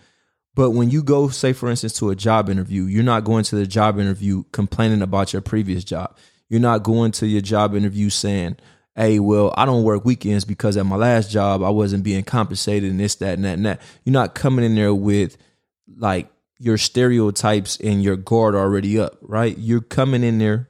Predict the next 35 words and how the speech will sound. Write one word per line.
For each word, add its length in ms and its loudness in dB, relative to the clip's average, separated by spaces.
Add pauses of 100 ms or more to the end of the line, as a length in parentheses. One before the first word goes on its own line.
(160)
being 220 2
the 100 2
be-, 300 0
or 140 2
at 140 2
least 220 0
trying 180 0
to 60 0
display 380 -4
the 80 0
best 300 0
version 360 2
of 60 2
yourself, 500 -4 (800)
right? 300 0
Smelling 480 0
good, 260 2
looking 320 0
good, 420 0
sharp, 600 0
you 80 -6
know, 160 0
clothes 420 0
on 220 0
point, 400 -2
all 260 0
of 60 0
that 160 -2
stuff 340 -2 (300)
to 200 0
try 300 2
to 100 0
sway 600 0 (400)
your 160 0
interviewers 840 0